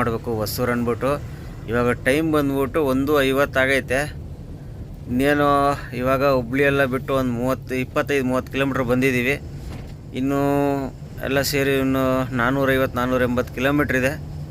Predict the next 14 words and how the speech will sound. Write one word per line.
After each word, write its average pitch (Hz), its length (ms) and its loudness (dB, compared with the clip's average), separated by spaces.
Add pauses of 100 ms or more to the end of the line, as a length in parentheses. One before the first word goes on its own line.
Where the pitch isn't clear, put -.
(420)
ನಾಳೆ 113 160 0 (100)
ಮಧ್ಯಾಹ್ನದಷ್ಟೊತ್ತಿಗೆ 120 640 0
ಹೋಗಿ 117 180 -4
ಖಾಲಿ 120 260 2
ಮಾಡೋಣ 120 320 4
ಅಂತೇಳಿ 123 320 0 (960)
ಹೋಗ್ತಾ 131 380 0
ಇದ್ದೀನಿ. 127 220 2 (360)
ನೋಡೋಣ, 156 280 4 (440)
ಆದಷ್ಟು 135 340 0 (120)
ಎಷ್ಟಾಗುತ್ತೋ 127 520 -2 (180)
ಅಷ್ಟು 117 220 -6 (300)
ಟ್ರೈ 117 160 4 (240)
ಮಾಡೋಣ. 113 300 2